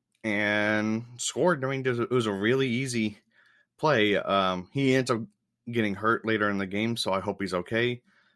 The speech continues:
Um, nothing really happens. Both teams really couldn't find their groove.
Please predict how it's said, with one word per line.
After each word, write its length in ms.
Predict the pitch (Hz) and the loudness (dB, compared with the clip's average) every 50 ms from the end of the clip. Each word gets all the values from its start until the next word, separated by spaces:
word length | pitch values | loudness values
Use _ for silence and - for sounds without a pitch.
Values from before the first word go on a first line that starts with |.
| _ _ _ _ _ _ _ - | _ _ _ _ _ _ _ -4
Um, 320 | 101 104 104 101 101 104 | -2 0 0 0 0 0
nothing 280 | 104 120 131 - 147 143 | 0 0 0 0 0 0
really 180 | 151 151 135 113 | 0 2 2 2
happens. 480 | 104 104 104 107 - 127 131 131 117 | 4 2 2 2 0 -2 -4 -4 -6
Both 320 | 113 110 107 113 120 131 127 | -6 0 2 4 4 4 2
teams 300 | - 123 117 113 104 107 | -2 -2 -2 -2 -2 -2
really 260 | 101 95 101 104 107 | -2 0 0 0 -2
couldn't 260 | - - 139 101 - | -2 -2 -4 -4 -2
find 160 | - 107 104 | 0 0 0
their 80 | 98 98 | 0 -2
groove. 400 | 87 - 92 98 107 113 110 - | -2 -2 0 0 0 0 -2 -2